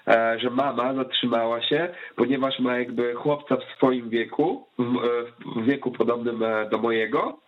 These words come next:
I jakby jej się po prostu zrobiło żal i wyobraziła sobie taką sytuację, że to ten jej syn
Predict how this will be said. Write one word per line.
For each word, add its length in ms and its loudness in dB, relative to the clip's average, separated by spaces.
I 80 6
jakby 260 2
jej 100 -2
się 120 0
po 120 0
prostu 640 0
zrobiło 380 0
żal 240 0
i 60 -6
wyobraziła 540 0
sobie 240 0
taką 340 0
sytuację, 600 0
że 120 4
to 160 2
ten 260 0
jej 220 -2
syn 220 0